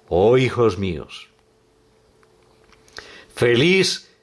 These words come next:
es vuestra suerte, porque mañana, o sea hoy, la novia entrará bajo el palio nupcial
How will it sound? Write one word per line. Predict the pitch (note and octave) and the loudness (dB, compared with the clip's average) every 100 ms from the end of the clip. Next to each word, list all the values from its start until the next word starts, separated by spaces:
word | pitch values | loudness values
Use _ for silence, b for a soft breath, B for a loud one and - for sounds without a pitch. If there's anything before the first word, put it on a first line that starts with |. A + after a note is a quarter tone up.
| _ | _
es | G2 A2+ | -2 0
vuestra | A2+ C3 C#3+ - - A2 | 2 2 2 0 -4 -4
suerte, | G2 A#2+ C3+ A2 E2+ _ B1 - _ _ _ _ _ _ _ | -2 0 0 0 -6 _ -20 -20 _ _ _ _ _ _ _
porque | A#2+ B2 A#2 C#3+ | -2 0 0 0
mañana, | C3 C#3 C#3+ F3 D3 F#2 C#2 - _ - | 2 0 0 0 -2 -4 -8 -18 _ -16
o | D2+ | -14
sea | - A2 B2+ | -6 -2 2
hoy, | C#3+ D3 F2+ _ _ _ _ _ _ b b b b b b b - | 2 0 -4 _ _ _ _ _ _ b b b b b b b -4
la | A#2 C3 | 0 2
novia | C#3+ F#3 F#3 C3+ F2 B1+ - _ _ _ _ _ _ _ _ _ _ _ _ _ _ _ - | 2 2 0 -2 -6 -8 -18 _ _ _ _ _ _ _ _ _ _ _ _ _ _ _ -2
entrará | B2+ C3+ A#2+ C3 C3 C#3 D#3 C3+ - _ _ _ _ _ - | 0 0 0 -2 0 0 0 -4 -10 _ _ _ _ _ -14
bajo | F2 G#2 G2 A2+ | -6 -4 0 0
el | A2 | 0
palio | - C3 C3+ D3 C#3 C#3+ C#3 | -2 -2 0 0 -2 0 0
nupcial | C3+ C3+ - C3 B2+ G2+ | -2 -6 -4 -2 -2 -4